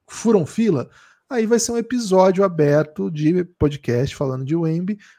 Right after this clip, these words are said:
Agora, fechado, nós temos muita coisa, inclusive podcasts dos mais variados temas, mas temos também a série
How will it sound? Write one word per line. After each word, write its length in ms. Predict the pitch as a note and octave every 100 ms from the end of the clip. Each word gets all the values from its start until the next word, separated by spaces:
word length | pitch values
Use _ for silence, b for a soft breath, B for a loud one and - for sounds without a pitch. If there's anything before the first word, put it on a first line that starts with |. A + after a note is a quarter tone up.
| _
Agora, 340 | B3+ G3 C#3+ -
fechado, 580 | - G#3 - G#3 G#3+ E3
nós 140 | D#3
temos 260 | - G3 F3
muita 300 | D#3+ F3+ G3+
coisa, 580 | G3+ D3+ D3 E3 G#3+ A3+
inclusive 680 | A#3 A3+ E3+ C#3 B2+ A#2 A#2+
podcasts 760 | B2 A#2+ - B2+ E3 D#3 A#2+
dos 200 | - A#2+
mais 200 | A2+ B2
variados 320 | A#2 A2 B2 -
temas, 360 | E3 F3 A3+ - b b b _ -
mas 180 | G#3 -
temos 320 | G3+ A#3 -
também 360 | C#4 B3+ G#3
a 60 | B3
série 440 | - G#3 A3+ A#3+